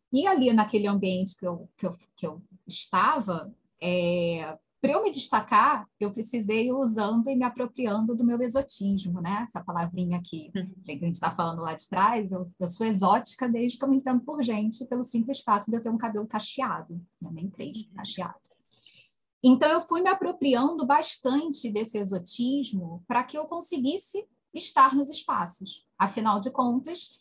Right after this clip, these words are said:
Speaker 1: de alguma forma, eu tinha que me diferenciar, eu tinha que me destacar. Então, essa liberdade do vestir, através da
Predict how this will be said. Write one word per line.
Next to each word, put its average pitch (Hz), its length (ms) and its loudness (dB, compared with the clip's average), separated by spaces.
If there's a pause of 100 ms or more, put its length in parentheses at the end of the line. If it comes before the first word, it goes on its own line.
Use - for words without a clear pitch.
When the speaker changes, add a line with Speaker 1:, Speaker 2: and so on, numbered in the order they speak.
Speaker 1:
de 254 60 4
alguma 247 380 6
forma, 202 380 0
eu 233 40 -6
tinha 220 260 -4
que 226 120 -4
me 214 80 2
diferenciar, 220 840 -4 (140)
eu 185 100 -2
tinha 175 280 -8
que 190 100 -8
me 190 80 -4
destacar. - 640 -10 (500)
Então, 247 240 0
essa 330 220 2
liberdade 247 960 4
do 190 100 -6
vestir, 226 580 -6 (200)
através 190 600 -2
da 156 320 -4